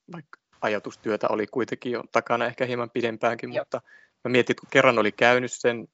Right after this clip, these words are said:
Speaker 1: graduprosessin, niin se on kyllä huomattavasti helpompaa, tai ainakin mulle oli
Speaker 2: Joo.
Speaker 1: alkaa sit niinku hahmotella ja suunnitella uutta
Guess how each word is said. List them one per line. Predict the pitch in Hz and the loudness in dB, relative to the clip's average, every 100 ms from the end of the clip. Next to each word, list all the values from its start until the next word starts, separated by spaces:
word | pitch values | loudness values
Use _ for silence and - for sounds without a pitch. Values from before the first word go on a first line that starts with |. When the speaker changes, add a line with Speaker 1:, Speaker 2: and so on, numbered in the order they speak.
| - | -12
Speaker 1:
graduprosessin, | - 113 110 - 104 101 - 107 | -6 -4 -4 -6 -14 -14 -10 -6
niin | 104 104 _ - | -4 -6 _ -4
se | - | 2
on | 117 | 4
kyllä | 113 123 | 4 4
huomattavasti | 120 107 - 101 - 107 | 4 2 -2 -10 -6 0
helpompaa, | 101 - 98 110 95 - - - | 0 0 -2 0 0 -2 -14 0
tai | 104 | 2
ainakin | 113 120 107 | 4 2 -2
mulle | 120 117 107 - | 0 0 0 0
oli | 101 95 92 _ _ - | -2 -4 -6 _ _ 2
Speaker 2:
Joo. | 117 | 2
Speaker 1:
alkaa | 101 101 | 4 0
sit | 107 - | -4 -8
niinku | 104 104 | -8 -4
hahmotella | 120 107 - 113 - 107 101 | 2 2 2 -4 0 2 2
ja | 101 | 0
suunnitella | - 107 101 113 98 104 - | -4 -4 -4 -2 0 -2 -2
uutta | 110 104 - | -4 -4 -2